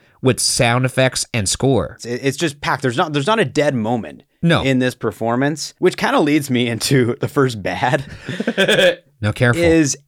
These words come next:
Speaker 2: everything to me that happens before the performance starts, I grow a little impatient. Look, I respect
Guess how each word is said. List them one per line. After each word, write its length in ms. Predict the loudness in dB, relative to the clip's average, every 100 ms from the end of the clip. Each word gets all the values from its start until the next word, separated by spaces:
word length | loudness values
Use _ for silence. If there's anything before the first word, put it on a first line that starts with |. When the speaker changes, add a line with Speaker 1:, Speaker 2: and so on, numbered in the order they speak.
| -4
Speaker 2:
everything 680 | -2 0 2 0 2 4 4
to 160 | 2 0
me 240 | 2 2
that 160 | 2 2
happens 520 | 0 0 0 -4 -4
before 840 | -8 -12 -12 -10 -4 0 0 -2 -6 _ _ _ -6
the 120 | -4
performance 680 | 0 -2 0 0 0 0 -4
starts, 640 | -2 0 0 -2 -12 -14 _ _
I 160 | -4 -2
grow 220 | 2 2
a 20 |
little 220 | 4 4
impatient. 580 | 2 2 2 2 0 -2 -6 0
Look, 200 | 0 0 -8 0
I 100 | 2
respect 880 | 4 2 0 0 0 0 -2 -14